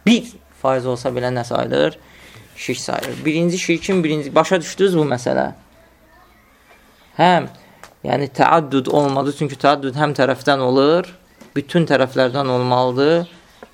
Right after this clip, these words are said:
hər tərəfdən olmalıdır, həm də ki, yəni, e,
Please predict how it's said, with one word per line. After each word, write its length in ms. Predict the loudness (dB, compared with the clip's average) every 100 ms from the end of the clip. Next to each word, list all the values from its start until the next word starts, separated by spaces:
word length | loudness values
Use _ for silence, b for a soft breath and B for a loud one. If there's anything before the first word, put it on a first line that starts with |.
| 2
hər 160 | 4
tərəfdən 480 | 4 0 0 -2 -2
olmalıdır, 400 | 0 0 2 0 0
həm 220 | -2 0
də 80 | -2 -2
ki, 220 | -2 2 2 0 -6 B B B -6
yəni, 600 | -2 0 -2 -2 -2 -4 -10 b b b b b -8
e, 160 | -4